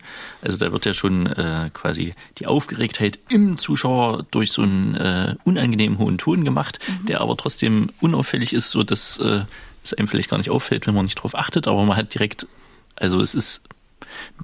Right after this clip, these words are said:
Speaker 1: eine Emotion da. Also es
Speaker 2: Und
Speaker 1: ist
Speaker 2: vor
Speaker 1: schon mal
Speaker 2: allem durch
Speaker 1: direkt
Speaker 2: das Atmen, was sich auch,
Speaker 1: Ja.
Speaker 2: ähm, immer wieder durch den Film zieht.
Speaker 1: Hast du das auch gemacht?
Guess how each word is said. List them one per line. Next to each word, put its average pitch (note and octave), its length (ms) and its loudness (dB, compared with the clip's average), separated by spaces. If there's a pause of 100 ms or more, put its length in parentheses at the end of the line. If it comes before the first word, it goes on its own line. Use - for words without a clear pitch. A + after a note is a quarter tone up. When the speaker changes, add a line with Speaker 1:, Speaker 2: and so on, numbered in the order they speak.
(120)
Speaker 1:
eine G2+ 120 2
Emotion F#2 420 2
da. F2 220 -2 (160)
Also F#2+ 180 2
es - 180 0
Speaker 2:
Und G#3+ 80 2
Speaker 1:
ist - 60 0
Speaker 2:
vor A#3 80 6
Speaker 1:
schon - 20 -
mal A3 60 4
Speaker 2:
allem G#3+ 80 4
durch - 120 4
Speaker 1:
direkt G#3 200 2
Speaker 2:
das - 40 2
Atmen, G3 440 2
was F#3 140 -2
sich - 200 2
auch, - 220 -4
Speaker 1:
Ja. G#3+ 160 2
Speaker 2:
ähm, F#3+ 120 -6
immer G3 220 -2
wieder F#3+ 240 -2
durch F#3+ 240 -6
den F#3+ 200 -6
Film G#3+ 300 -6
zieht. A3+ 420 -6
Speaker 1:
Hast - 160 2
du - 40 2
das - 100 2
auch - 100 -4
gemacht? F3 180 0